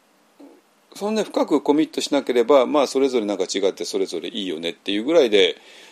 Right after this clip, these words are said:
え、済んじゃうのかもしれないけれども、やっぱりジョセフさんは、えー、そこを済まないで、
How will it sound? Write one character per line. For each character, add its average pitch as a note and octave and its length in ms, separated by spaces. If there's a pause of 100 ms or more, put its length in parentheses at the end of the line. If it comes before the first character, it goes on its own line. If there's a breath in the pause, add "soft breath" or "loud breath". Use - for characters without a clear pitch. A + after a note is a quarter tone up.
(120)
え、 G2+ 100
済 E3+ 180
ん E3 80
じ B2 80
ゃ G2+ 60
う - 20
の F2+ 100
か - 140
も E2+ 100
し - 160
れ A2+ 140
な D3 140
い G#2+ 100
け F#2 160
れ F2+ 80
ど E2+ 100
も、 F#2 400
や - 80
っ - 60
ぱ - 100
り C#3 240 (320)
ジ A#2+ 100
ョ A2+ 40
セ G#2+ 120
フ - 80
さ - 140
ん E2 140
は、 F2 280 (840)
え F2+ 440
ー、 - 40
そ - 140
こ E2+ 160
を D#2 60
済 - 160
ま F#2+ 180
な D#2+ 140
い D#2+ 120
で、 F2 320